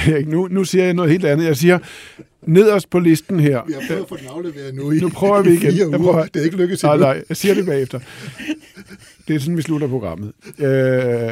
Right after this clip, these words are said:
Speaker 1: fordi vi skal lige ned i slutningen af, af, af listen her, hvor, øh, det hele er,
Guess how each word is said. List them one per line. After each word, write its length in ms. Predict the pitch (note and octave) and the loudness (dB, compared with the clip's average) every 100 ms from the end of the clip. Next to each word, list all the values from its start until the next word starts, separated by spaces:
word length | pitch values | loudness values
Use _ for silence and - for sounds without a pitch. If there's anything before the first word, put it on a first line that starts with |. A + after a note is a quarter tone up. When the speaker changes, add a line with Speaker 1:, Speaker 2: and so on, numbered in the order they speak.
| - | -8
Speaker 1:
fordi 240 | - D3+ D#3 | -8 -4 -2
vi 100 | D#3 | -2
skal 180 | - D#3+ | -2 -2
lige 120 | E3+ | 0
ned 140 | E3 | 0
i 60 | D#3 | -2
slutningen 500 | D#3 C#3+ D3+ C#3+ B2+ | -4 -4 -4 -4 -4
af, 180 | A#2 - | -4 -6
af, 160 | B2+ B2 A#2 | -8 -6 -4
af 60 | |
listen 360 | A2+ A2 - B2+ | -4 -6 -6 -6
her, 220 | A#2+ A2+ | -4 -6
hvor, 340 | A#2+ B2+ C3 C3+ | -6 -6 -6 -4
øh, 180 | A#2+ | -4
det 120 | A#2 B2+ | -4 -2
hele 200 | C#3 D#3 | -2 -2
er, 200 | B2+ | -4